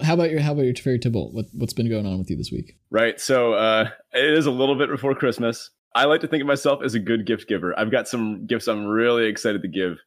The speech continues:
Speaker 2: Uh, I, I consider gift giving to be one of my giving love languages, uh, receiving too,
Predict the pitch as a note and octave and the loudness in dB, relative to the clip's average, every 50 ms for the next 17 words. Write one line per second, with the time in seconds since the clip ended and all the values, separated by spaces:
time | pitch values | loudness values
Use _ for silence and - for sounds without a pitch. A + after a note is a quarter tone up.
0 | _ _ _ F#2 F#2 F#2 F2+ - - G#2+ - A#2+ C3 C3 - D3 C3 - C#3+ C#3+ | _ _ _ -4 -2 -2 0 0 -2 0 2 2 0 2 2 0 0 0 0 0
1 | C3 B2 A#2 A2+ - A2+ - A#2+ G#2+ - - C3+ A2+ G2 G#2+ G#2 G2 F#2 G#2+ A#2 | 2 2 2 2 0 0 -2 -2 -2 -2 -2 -2 -2 0 -2 -4 -4 -4 -2 -2
2 | A2 G2 A2+ G#2+ G#2 G2+ G2 G2+ G#2 G#2 G#2 G#2 G2+ G2 F#2+ - _ _ _ - | -2 0 0 0 0 -2 0 0 0 2 2 2 2 0 -2 -6 _ _ _ -8
3 | F2+ - A#2 A#2 C3+ C#3+ C#3 C3+ C3+ C#3+ C#3 A#2 B2+ B2+ B2+ C3 C3+ C3+ C3+ D3+ | -2 0 0 2 2 0 2 2 2 2 2 2 0 0 0 2 0 0 0 0
4 | D3+ D#3 D3+ - - _ _ _ _ - - F3+ - - - - F#3 G#3 G#3+ - | -2 -2 -4 -8 -16 _ _ _ _ -6 -6 -6 -6 -8 -12 -4 0 0 0 2
5 | - A3+ G#3 D#3 D3 C3+ A#2+ - C#3 A2 F#2+ F#2+ | 2 0 2 2 2 2 0 0 0 0 0 -2